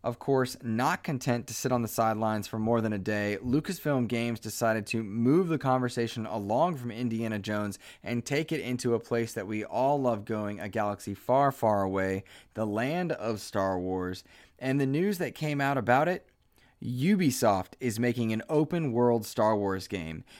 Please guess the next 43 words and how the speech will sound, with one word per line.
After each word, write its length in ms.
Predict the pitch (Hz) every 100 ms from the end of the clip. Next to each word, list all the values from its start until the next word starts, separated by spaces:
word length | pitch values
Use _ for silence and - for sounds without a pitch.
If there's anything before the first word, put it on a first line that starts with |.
| -
Now, 120 | 113
that 180 | 117 151
should 240 | 175 135
throw 180 | 123 147
up 120 | 139
your 120 | 127 120
eyebrows 460 | 120 117 117 113
in 180 | 104 117
a 60 | 110
couple 300 | 160 180 143
different 280 | 110 101
ways. 200 | 101 104
Of 100 | 98
course, 320 | - 131 131 -
the 160 | 117
excitement 540 | 101 - 120 110 117 104
that 100 | 98
a 40 |
new 120 | 107
Star 280 | 113 - 110
Wars 240 | 104 101 98
game 260 | 104 104
is 100 | 95 -
on 220 | 110 107
the 80 | 104
way 300 | 98 98 98
outside 500 | 95 104 - 107 104
of 80 | 92
Jedi 320 | 104 101 98
Fallen 320 | 104 98 98
Order 320 | 78 104 98
two, 460 | 90 - 104 104 104 - - _
uh, 140 | 95 90
that 280 | 98 117 123
to 80 | 113
me 200 | 107 104
is 260 | 71 90 -
thrilling, 480 | - 110 110 107
and 120 | 87 92
I'm 120 | 90
stoked 320 | - 101 98
for 260 | - 101 101
it. 140 | -